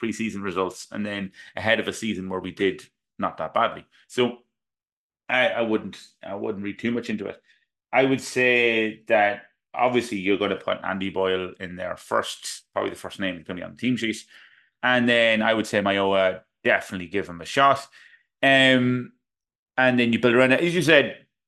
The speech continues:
I think Robbie Benson could become this just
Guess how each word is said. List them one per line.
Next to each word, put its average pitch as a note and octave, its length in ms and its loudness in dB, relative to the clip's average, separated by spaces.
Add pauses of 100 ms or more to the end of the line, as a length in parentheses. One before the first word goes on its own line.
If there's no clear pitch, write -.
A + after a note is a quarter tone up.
I C#3 100 4
think A#2 200 2
Robbie B2+ 240 6
Benson G#2+ 500 -2
could - 240 -4
become G2 640 -2 (680)
this G2 360 -6
just - 380 -2